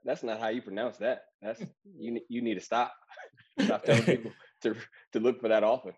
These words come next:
Speaker 2: <laughs> So you have to shoot me that book, man. I'm gonna have to get it.
Speaker 1: Yeah.
Speaker 2: I'm gonna have to get it. That's my first time hearing about that. It's a lot of them, man. I got, I got a ton of books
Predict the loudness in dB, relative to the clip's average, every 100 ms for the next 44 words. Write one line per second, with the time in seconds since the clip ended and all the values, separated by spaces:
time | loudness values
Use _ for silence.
0 | _ _ 2 4 6 6 6 4 0 2
1 | 4 4 2 -2 2 2 4 2 2 -2
2 | -4 -6 -6 -8 -10 -12 -12 -16 -20 _
3 | _ _ _ _ -12 -6 -6 -6 -8 -10
4 | -10 -6 -4 -2 0 0 -2 -2 -2 -2
5 | -6 -6 -10 -12 _ _ _ _ _ _
6 | _ _ _ _ -2 2 4 4 6 4
7 | 4 2 2 2 0 -2 -2 -2 -4 -4
8 | -2 0 0 -2 -4 -4 -10